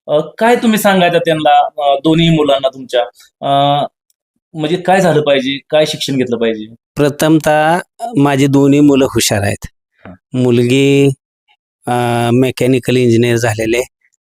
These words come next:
Speaker 2: ती बी आता जॉबला लागलेली आहे, आयटी कंपनीत, चांगल्या कंपनीत आहे. आणि मुलगा, मुलाचं पहिल्यापासून ध्येय होतं की "पप्पा, मला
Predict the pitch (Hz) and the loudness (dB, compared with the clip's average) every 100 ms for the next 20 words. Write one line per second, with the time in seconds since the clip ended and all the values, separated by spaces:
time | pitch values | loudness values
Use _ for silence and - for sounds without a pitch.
0 | _ 135 131 127 117 123 123 120 117 117 | _ -2 0 -2 -2 0 0 0 0 0
1 | 113 113 107 110 113 110 - 113 110 107 | 0 -2 -4 -2 -2 -4 -6 -6 -6 -4
2 | 113 110 - 123 110 107 - 113 107 110 | -2 -2 -2 -2 0 -2 -4 -6 -4 -2
3 | 110 - 131 - _ - - _ - 120 | -2 -4 -6 -8 _ -20 -20 _ -10 -4
4 | 127 131 131 131 131 135 135 135 139 131 | 0 0 0 0 0 0 0 0 0 0
5 | 139 139 147 - _ _ _ 127 135 139 | 0 0 -2 -6 _ _ _ -2 0 0
6 | 139 139 139 139 139 - 143 143 139 123 | 0 0 0 0 0 0 2 2 2 0
7 | 123 123 - 147 165 _ _ _ _ _ | 0 -4 -2 -2 -2 _ _ _ _ _
8 | _ _ 127 - 135 131 131 143 | _ _ -6 -2 0 2 2 0